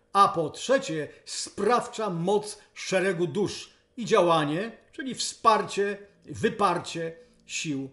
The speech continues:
ciemności. Wzrost świadomości idzie w parze, po prostu nie może być inaczej, ze wzrostem empatii i przenikliwości.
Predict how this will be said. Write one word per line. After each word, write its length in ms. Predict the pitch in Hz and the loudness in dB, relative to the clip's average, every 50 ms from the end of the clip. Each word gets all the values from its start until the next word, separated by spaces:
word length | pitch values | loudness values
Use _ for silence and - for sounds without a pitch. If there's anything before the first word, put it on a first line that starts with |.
| _ _ | _ _
ciemności. 720 | - - 147 139 147 147 135 - - - - - - _ _ _ _ _ _ _ _ _ - _ _ _ | -14 -12 -10 -8 -8 -10 -10 -12 -16 -20 -20 -20 -20 _ _ _ _ _ _ _ _ _ -20 _ _ _
Wzrost 460 | 120 113 143 143 - 247 269 - - - | -8 -6 -4 4 6 6 6 6 2 -2
świadomości 760 | - 240 220 214 220 226 247 233 - - - 226 226 - 247 | -2 -2 -2 0 0 0 0 -2 -2 -4 -6 -8 -8 -8 -6
idzie 180 | 180 202 226 | -2 -2 -2
w 80 | 220 - | -2 0
parze, 460 | - - 233 220 185 127 156 147 139 - - - - - | 0 2 2 2 2 0 -2 -4 -6 -6 -12 -20 -10 -10
po 100 | 202 196 | -6 0
prostu 300 | 208 233 - - - 226 | 0 0 0 0 -2 -2
nie 240 | 214 220 240 240 | -2 0 0 0
może 420 | 240 240 269 294 294 247 160 185 180 | 0 2 4 6 6 6 6 4 2
być 240 | 147 156 - - 165 | 0 -2 -4 -4 -4
inaczej, 500 | 170 170 165 143 - - 135 123 127 - - - _ _ | -4 -4 -4 -4 -6 -10 -12 -14 -16 -18 -20 -20 _ _
ze 180 | 117 123 196 180 | -2 0 0 0
wzrostem 460 | 131 151 202 240 240 - - 220 208 - | 0 0 0 0 0 0 -2 -4 -2 -2
empatii 720 | 220 214 208 180 - - 220 208 208 - - 202 208 - - - _ - | -2 -2 -2 -2 0 0 0 0 0 -2 -6 -8 -8 -8 -10 -14 _ -4
i 180 | 202 202 180 | -4 -4 -4
przenikliwości. 1120 | - - - - - 226 240 226 220 220 214 - 185 202 175 202 190 - - - - - | -4 -4 -6 -2 0 0 0 0 -2 -4 -6 -6 -6 -4 -4 -4 -4 -4 -6 -10 -16 -18